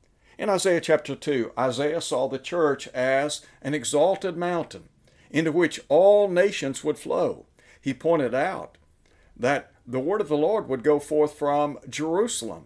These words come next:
In other words, the originating point of the church, this exalted mountain, would be the city of Jerusalem.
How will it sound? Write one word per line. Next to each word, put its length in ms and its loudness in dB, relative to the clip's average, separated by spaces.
In 100 -4
other 180 2
words, 460 4
the 160 -2
originating 680 0
point 440 -6
of 160 0
the 100 -4
church, 540 4
this 300 2
exalted 640 0
mountain, 460 -6
would 260 -4
be 480 0
the 120 -4
city 280 0
of 100 -4
Jerusalem. 560 -4